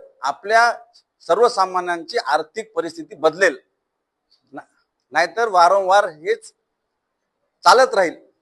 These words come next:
इलेक्शन पुरतं बोलायचं,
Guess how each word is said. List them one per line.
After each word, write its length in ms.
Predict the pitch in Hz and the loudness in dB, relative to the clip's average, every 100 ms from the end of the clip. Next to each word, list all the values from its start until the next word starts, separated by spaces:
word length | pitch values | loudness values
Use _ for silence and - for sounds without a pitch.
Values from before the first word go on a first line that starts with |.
| _ _ _ _ _ _ _ _ _ _ _ _ _ _ _ _ | _ _ _ _ _ _ _ _ _ _ _ _ _ _ _ _
इलेक्शन 400 | 131 180 196 208 | -6 -2 0 -2
पुरतं 320 | 196 190 208 | -4 -6 -6
बोलायचं, 520 | 175 190 196 196 196 | 2 6 6 6 -2